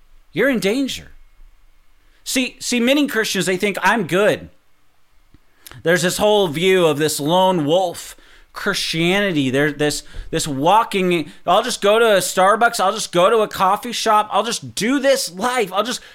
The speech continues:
have a Bible study." Well, the only thing that you're doing is having a Bible study. There's nothing wrong with going to a coffee shop or a restaurant and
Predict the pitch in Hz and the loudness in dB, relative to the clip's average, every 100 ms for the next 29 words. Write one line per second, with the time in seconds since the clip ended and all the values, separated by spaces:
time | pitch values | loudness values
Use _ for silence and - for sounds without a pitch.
0 | - - 240 233 156 - 190 233 247 226 | -20 -2 0 0 -2 0 2 4 2 -2
1 | - 165 165 220 226 220 277 294 285 269 | -2 -2 0 0 0 0 0 0 0 -2
2 | 226 214 226 285 226 190 190 202 220 175 | -2 -4 -2 0 0 -2 -2 -2 -2 0
3 | 180 208 208 - - 90 82 - _ _ | 2 2 -2 -8 -12 -12 -14 -20 _ _
4 | - - 147 220 226 202 208 247 233 165 | -20 -10 -2 0 2 2 4 4 0 0
5 | 208 214 196 190 196 196 196 202 - 202 | 0 2 2 0 2 2 2 -2 0 2
6 | 202 180 156 143 202 190 214 196 190 165 | 2 0 0 2 0 0 0 0 0 -2